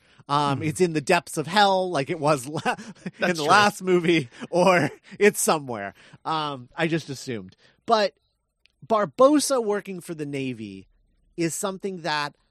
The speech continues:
Speaker 1: I understand the, the, the choice to do something very different with Barbossa in this movie and, like, give him, like, a new sort of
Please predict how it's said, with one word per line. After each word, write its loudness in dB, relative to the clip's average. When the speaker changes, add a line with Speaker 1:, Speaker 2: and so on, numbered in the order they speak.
Speaker 1:
I -4
understand -2
the, 4
the, -6
the -10
choice -2
to -10
do -6
something -10
very -6
different -6
with -14
Barbossa -8
in -16
this -18
movie -16
and, -18
like, -12
give -6
him, -10
like, -12
a -8
new -10
sort -8
of -10